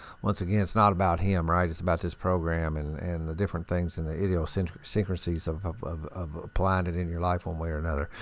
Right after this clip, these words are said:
But anyway, next month on May, in the middle of May, I'll be having my sixth men's recovery retreat down at this place. So,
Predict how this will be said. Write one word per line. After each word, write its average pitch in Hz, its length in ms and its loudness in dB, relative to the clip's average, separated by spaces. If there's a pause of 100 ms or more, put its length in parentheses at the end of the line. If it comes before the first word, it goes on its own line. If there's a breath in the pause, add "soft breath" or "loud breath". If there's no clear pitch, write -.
(260 loud breath)
But - 100 2
anyway, 113 260 8
next 110 220 2
month 110 240 4
on 101 260 4
May, 107 260 2
in 104 120 -2
the 98 60 -4
middle 104 320 -2
of 92 60 -4
May, 110 220 2
I'll 98 100 2
be 107 120 4
having 98 240 2
my 90 140 2
sixth - 480 0
men's 110 320 2
recovery 95 480 2
retreat 87 300 -2
down 87 140 0
at 82 80 -4
this 87 160 -4
place. 87 260 0
So, 85 200 0